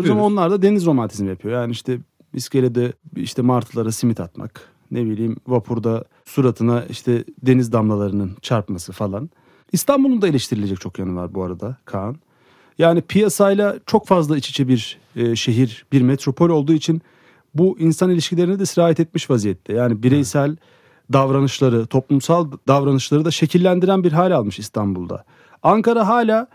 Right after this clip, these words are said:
Speaker 2: o şeyi koruyan bir yapıda. Bir memur şehri, bir öğrenci şehri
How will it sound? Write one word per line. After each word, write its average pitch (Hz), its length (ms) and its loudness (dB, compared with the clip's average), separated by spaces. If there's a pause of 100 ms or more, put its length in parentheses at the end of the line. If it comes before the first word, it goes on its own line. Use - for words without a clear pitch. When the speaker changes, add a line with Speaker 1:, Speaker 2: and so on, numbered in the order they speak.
(120)
Speaker 2:
o 175 80 2
şeyi 190 260 2
koruyan 175 440 2
bir 139 60 2
yapıda. 98 360 -4 (300)
Bir 165 200 0
memur 147 400 2
şehri, 104 380 -2
bir 147 100 0
öğrenci 151 500 0
şehri 98 460 -4